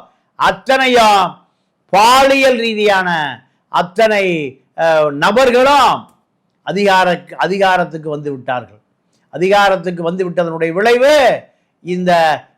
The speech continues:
இந்த அரசாங்கம் பாலியல் ரீதியாக இரண்டு மூன்று மனைவிகளுக்கு குறைவாக எந்த அமைச்சர்களும் இல்லை.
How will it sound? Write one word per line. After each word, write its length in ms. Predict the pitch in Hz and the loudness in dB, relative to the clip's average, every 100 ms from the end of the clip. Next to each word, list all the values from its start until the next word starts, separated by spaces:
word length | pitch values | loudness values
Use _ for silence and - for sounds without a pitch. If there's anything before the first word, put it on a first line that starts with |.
| - | -18
இந்த 280 | 165 170 | -8 -2
அரசாங்கம் 1000 | 151 190 220 208 202 185 175 165 151 - _ _ _ | 0 2 2 2 0 0 0 0 -2 -6 _ _ _
பாலியல் 920 | 180 226 254 285 285 277 269 269 254 | 2 4 4 4 4 0 0 0 0
ரீதியாக 680 | 233 226 220 208 170 143 - _ _ _ _ _ _ _ _ _ _ | 0 -2 0 0 0 -6 -12 _ _ _ _ _ _ _ _ _ _
இரண்டு 480 | - 165 208 220 214 | -10 -2 -2 0 -2
மூன்று 400 | 208 220 208 202 | -2 -4 -4 -2
மனைவிகளுக்கு 800 | 208 220 214 208 175 190 180 160 _ _ | 0 0 0 -2 -2 0 0 -2 _ _
குறைவாக 680 | - 214 269 285 269 269 269 | -6 0 2 4 2 2 2
எந்த 720 | 247 240 247 262 269 247 202 - _ | 2 2 0 0 2 2 0 -4 _
அமைச்சர்களும் 720 | 190 220 233 233 220 208 214 | -2 -2 -2 -2 0 0 -2
இல்லை. 480 | 196 196 185 147 - | -2 -2 -2 -4 -10